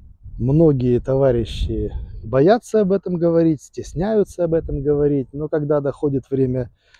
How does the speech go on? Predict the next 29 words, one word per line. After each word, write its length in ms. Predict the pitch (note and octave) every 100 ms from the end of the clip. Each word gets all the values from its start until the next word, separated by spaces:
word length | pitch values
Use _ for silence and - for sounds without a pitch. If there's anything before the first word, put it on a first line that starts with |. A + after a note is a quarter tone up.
| _ -
до 500 | A#2 C#3+ C3+ C3 A#2+
часа 340 | - D3 B2+ E3+
пик, 400 | - D4 - _ _ _ _ _ _ _ _ - -
они 240 | C3 F#3+
вынуждены 600 | A3+ F3+ A3 G#3+ F3 G3
обращаться 580 | F3 C3+ B2 - C#3 -
к 120 | -
урологу. 600 | D3+ D#3 D#3 B2 G#2+ E2+ - _
Так 200 | - D3
вот, 220 | C#3+ A#2
для 160 | G#2+ F3+
того, 280 | - A3 A#3+
чтобы 440 | - - G#3 C3+
у 80 | C#3
вас 260 | D#3+ E3 -
не 180 | F3
возникало 760 | G#3 F#3+ D#3 E3+ - E3 D3+ B2
проблем 720 | - C#3 C#3 B2+ D3 D3 G#2 - - - -
с 180 | - -
вашей 460 | A#2+ C3 A#2+ A#2+ A2
простатой, 720 | C3+ C3 - C#3 B2+ - F2
чтобы 400 | - A2+ A#2 C3
у 60 | C3
вас 240 | D3 -
не 160 | D3+ D#3
возникало 640 | D3 C3 C#3 D#3 D#3 C#3+
проблем 560 | - C#3 B2+ D3+ D3+ B2+
с, 240 | - -
э, 540 | C#3 C3+ C3 B2 A#2